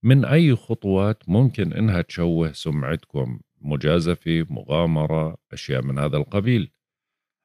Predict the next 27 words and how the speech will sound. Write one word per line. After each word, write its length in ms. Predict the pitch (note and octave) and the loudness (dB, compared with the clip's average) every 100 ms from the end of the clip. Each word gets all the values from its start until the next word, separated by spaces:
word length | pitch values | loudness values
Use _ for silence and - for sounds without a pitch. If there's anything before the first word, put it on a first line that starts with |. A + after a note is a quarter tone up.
| _ B2+ | _ 2
أما 260 | D#3 D3 | 6 6
من 140 | D3 C3+ | 6 4
ساعات 420 | C#3 G#2+ A#2 B2 | 2 2 0 0
الصباح 600 | A2+ A#2 G#2 A2+ C3 - | -2 0 2 2 2 0
فهنا 600 | F#2 E2 G2+ A2+ G#2 - | -6 -2 2 2 0 -2
النشاط 560 | D#2+ C#2+ - G2 G2 | -2 -2 -2 -4 -2
بصير 360 | D2 - G2 E2+ | -6 -2 0 0
عالي 460 | A1+ C2 G2 E2 D#2+ | -2 -2 0 2 0
جدًا 520 | E2 F#2 C#2 A1 G#1 | 0 -2 -4 -10 -4
اجتماعيًا، 840 | G2 F2 - D#2+ C#2 A#1 F#2 E2 G#1 - - | -4 -4 -2 -2 0 -4 -4 -4 -6 -14 -8
لأنه 260 | C#2+ C2+ | -6 -6
رح 160 | B1+ - | -10 -8
تنشطوا 520 | - G2 D#2+ C#2+ B1+ | 0 0 0 -8 -12
اجتماعيًا، 760 | C2 - D#2 D#2 F#2+ A2+ A2 G#2 - _ _ _ G2 | -12 -6 -4 -2 0 2 2 0 -8 _ _ _ 2
وممكن 480 | B2 E3 C#3 C3 | 6 6 2 2
اليوم 360 | C3 A#2+ B2 B2 | 2 4 4 4
يتوجه 500 | G#2+ - G2 F2+ F#2 | 2 0 0 2 0
لكم 240 | G2 - | -2 -2
دعوة 400 | D#2+ D#2+ F2+ G2 | -2 0 0 0
لحضور 460 | G#2 - C#2 B1+ C#2 | -2 -2 -6 -8 -10
حفلة 480 | - G2 - F#2+ F#2+ | -6 -6 -2 -2 -2
أو 220 | - A#1 | -4 -14
مناسبة، 680 | G#1+ C2+ G2 F#2+ G2+ F2+ F#2+ | -12 -2 0 2 0 0 0
وبتسعدوا 840 | F2+ C#2+ - C3 - D#2+ E2 E2+ | 0 -2 -2 -2 -2 -4 -2 -2
من 140 | D#2 B1+ | -2 -6
لقاء 380 | C2 - F#2+ E2 | -8 -4 -2 -2
الأصدقاء، 840 | C2 D2+ C2+ A#1+ - F#2+ A2+ A#2+ | -4 -8 -8 -10 -6 -2 0 -2